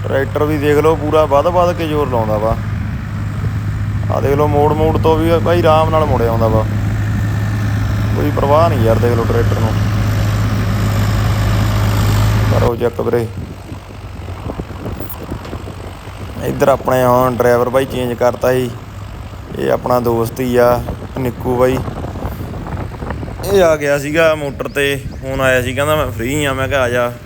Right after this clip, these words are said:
ਵੀਡੀਓ ਵੂਡੀਓ ਬਣਾਉਂਦੇ ਆ ਫਿਰ।" ਕਹਿੰਦਾ "ਮੈਂ ਵੀ ਦੇਖਦਾ ਟਰਾਈ ਲੈ ਕੇ।"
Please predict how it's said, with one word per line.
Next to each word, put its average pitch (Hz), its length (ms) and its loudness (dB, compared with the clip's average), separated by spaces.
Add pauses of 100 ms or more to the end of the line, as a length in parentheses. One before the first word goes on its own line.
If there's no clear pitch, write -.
(420)
ਵੀਡੀਓ 135 280 -4
ਵੂਡੀਓ 139 260 -2
ਬਣਾਉਂਦੇ 135 340 0
ਆ 117 100 2
ਫਿਰ।" 117 160 0 (760)
ਕਹਿੰਦਾ 131 200 -4
"ਮੈਂ 123 220 2
ਵੀ 143 120 0
ਦੇਖਦਾ 120 360 2
ਟਰਾਈ 120 280 2
ਲੈ 117 160 2
ਕੇ।" 117 200 0